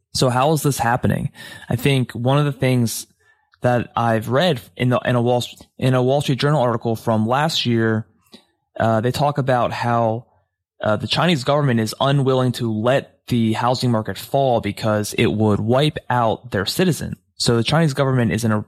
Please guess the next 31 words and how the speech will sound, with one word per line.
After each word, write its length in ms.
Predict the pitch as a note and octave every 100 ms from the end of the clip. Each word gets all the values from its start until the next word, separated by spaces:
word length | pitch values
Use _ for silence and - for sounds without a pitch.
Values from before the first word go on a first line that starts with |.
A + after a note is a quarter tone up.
| -
between 240 | G#2+ A#2+
a 60 | G#2+
rock 320 | A2+ A#2+ -
and 100 | B2
a 20 |
hard 280 | A2 B2 B2
place 200 | G2+ G#2
because 360 | G2+ - G#2+
they're 360 | - G#2+ G#2 G2+ - -
enabling 800 | A2+ A2+ D#3+ D#3+ C#3+ B2+ A2+ A#2 _ -
speculation 680 | - B2 A#2 A#2 A2+ A#2
in 120 | A2 G#2+
housing 420 | A#2 C3+ B2+ A2+
there, 360 | G#2 G2+ G2+ - _ _ _ _ _
while 180 | - A#2
they're 140 | A2+ A#2
also 220 | B2 B2+
at 80 | A2
the 80 |
same 300 | A2+ B2 B2+
time 280 | A#2 A2+ G#2+
trying 320 | G#2+ A2+ G#2+ G#2+
to 100 | A2
keep 240 | - A2
a 40 |
lid 200 | G#2+ D3+
on 180 | A#2+ F#2
it, 160 | - - _ _
because 560 | - A#2+ B2 A2+ G#2 - - _ _ -
homes 600 | - E3 F3+ C3+ A2+ - _ -
is 500 | A#2+ A2+ A2 A2